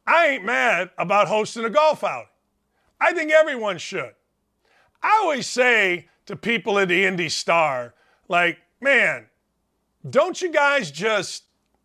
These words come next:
do something for others?" We do a lot for others,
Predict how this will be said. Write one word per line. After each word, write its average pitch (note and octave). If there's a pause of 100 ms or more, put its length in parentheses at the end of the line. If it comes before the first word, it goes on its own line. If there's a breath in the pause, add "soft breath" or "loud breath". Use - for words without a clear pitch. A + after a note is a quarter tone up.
do E4+
something F4+
for C#4
others?" C#4+ (960)
We F4+
do F4+
a -
lot C4
for G3+
others, C#3+